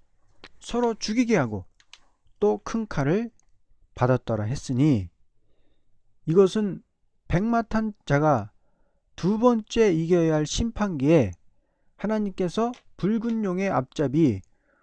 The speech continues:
붉은 정권, 공산당 세력이 북방 넓은 땅을 다 점령하게 되는 것을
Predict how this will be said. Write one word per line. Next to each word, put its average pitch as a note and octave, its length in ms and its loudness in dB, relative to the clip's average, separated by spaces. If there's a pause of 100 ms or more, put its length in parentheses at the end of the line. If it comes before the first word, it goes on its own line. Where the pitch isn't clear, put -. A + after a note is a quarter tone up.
(140)
붉은 A3 480 -2
정권, D#3 600 2 (480)
공산당 G3+ 720 2
세력이 D#3+ 640 2 (540)
북방 F3+ 560 -2
넓은 G#3+ 500 2
땅을 F#3+ 360 -2
다 D3+ 280 -2
점령하게 C#3+ 1120 -6
되는 A2+ 300 -4
것을 F3 380 -2